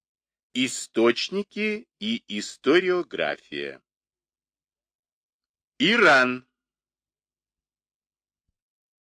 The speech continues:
Глава двадцать третья.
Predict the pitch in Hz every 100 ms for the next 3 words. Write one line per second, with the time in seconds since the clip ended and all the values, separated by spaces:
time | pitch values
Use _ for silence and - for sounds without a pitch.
0 | _ 90 135 160 143 175 214 - _ 95
1 | 110 156 190 - - 190 - - 101 92
2 | - - 87 85